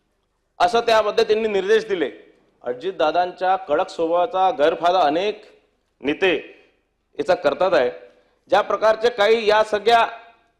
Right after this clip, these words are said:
प्रश्नांमुळे किंवा या सगळ्याच्यात अजितदादांनी काही राईस मिलवर चुकीची कारवाई करू नये, त्याही संदर्भात आपण कारवाई करणार काय आणि ही जी मीटिंग होणार आहे, याच्यात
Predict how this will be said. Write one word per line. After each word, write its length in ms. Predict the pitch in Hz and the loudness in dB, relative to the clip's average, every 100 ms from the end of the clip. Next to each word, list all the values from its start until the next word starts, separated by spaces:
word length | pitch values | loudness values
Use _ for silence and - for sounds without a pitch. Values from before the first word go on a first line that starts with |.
| _ - | _ -6
प्रश्नांमुळे 640 | 180 214 220 214 214 196 - - _ _ _ | -4 -2 0 2 2 2 -2 -16 _ _ _
किंवा 420 | 185 196 214 233 - - - _ _ _ _ | -2 2 2 2 -2 -12 -20 _ _ _ _
या 120 | 170 | -2
सगळ्याच्यात 400 | 175 196 214 190 - | 0 -2 0 0 0
अजितदादांनी 560 | 156 214 196 196 208 | -2 0 0 0 -2
काही 340 | 214 175 190 208 - - _ - _ _ _ | 0 2 2 -2 -8 -20 _ -20 _ _ _
राईस 260 | - 156 165 | -2 -2 -2
मिलवर 240 | 190 208 202 | -4 -4 -4
चुकीची 420 | - - 247 240 | -10 -8 -6 0
कारवाई 300 | 208 196 196 | 2 2 0
करू 220 | 196 185 | -2 -2
नये, 200 | 170 139 - - _ _ _ | -2 -2 -6 -20 _ _ _
त्याही 240 | 143 185 | 0 0
संदर्भात 680 | - 175 175 185 180 196 208 - - _ _ | 0 -2 0 0 2 2 0 -4 -20 _ _
आपण 300 | - 131 202 | -6 -2 -2
कारवाई 300 | 202 180 180 | 0 2 2
करणार 340 | 175 165 160 156 | 0 0 0 0
काय 320 | 156 160 160 - _ - | 0 0 -2 -14 _ -6
आणि 160 | 175 | -4
ही 140 | 180 208 | -2 -2
जी 100 | 277 | 2
मीटिंग 280 | 247 247 233 | 2 2 0
होणार 200 | 220 202 | 2 2
आहे, 140 | 160 - - - _ _ 160 | 0 -4 -16 -20 _ _ -8
याच्यात 280 | 160 226 | 0 0